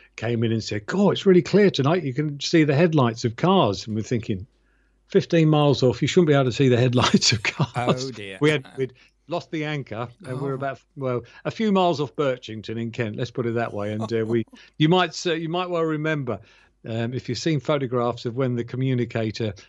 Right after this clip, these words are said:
Speaker 1: first came on the air as Laser five five eight, it looks a right tangle with the anchor chains at the front of the
Speaker 2: Yes.
Speaker 1: ship. <laughs> That was because of, uh, the broken one and, uh, emergency ones going down. Well, luckily, I mean, on the communicator we had engines anyway, so we could just start them.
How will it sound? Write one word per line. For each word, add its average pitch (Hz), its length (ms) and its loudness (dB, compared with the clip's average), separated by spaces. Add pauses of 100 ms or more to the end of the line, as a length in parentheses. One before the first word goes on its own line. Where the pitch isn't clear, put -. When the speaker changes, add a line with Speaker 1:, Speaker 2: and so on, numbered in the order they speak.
(220)
Speaker 1:
first 123 300 -2
came 113 280 -4
on 110 160 -4
the 110 160 -2
air 104 180 -2
as 101 140 -6
Laser 107 260 -2
five 107 320 -4
five 104 240 -2
eight, 110 160 -2
it 117 80 -6
looks 127 220 -4
a 123 40 0
right 131 280 0
tangle 110 380 -2
with 101 180 -8
the 113 100 -2
anchor 117 260 -4
chains 92 460 -6 (120)
at 110 120 -10
the - 80 -10
front 113 260 0
of 104 80 -8
the 104 100 -4
Speaker 2:
Yes. 95 40 -4
Speaker 1:
ship. 113 240 -4
<laughs> - 40 -20
That - 140 -8
was 180 200 -8
because - 460 0 (360)
of, 120 340 -2
uh, 117 260 2
the 113 120 -8
broken 113 480 -2
one 95 260 -6 (280)
and, 104 260 -4
uh, 107 260 0
emergency 113 600 0
ones 101 280 -2
going 107 300 0
down. 104 240 0 (240)
Well, 156 120 4
luckily, 127 420 -4
I - 20 -4
mean, 123 300 -6
on 135 140 -8
the 113 60 -8
communicator 107 600 -8
we 104 160 -10
had 98 260 -10 (260)
engines 95 440 -8
anyway, 92 320 -2
so 101 160 -2
we 101 80 0
could 113 160 -2
just 117 180 0
start 107 340 0
them. 90 160 -4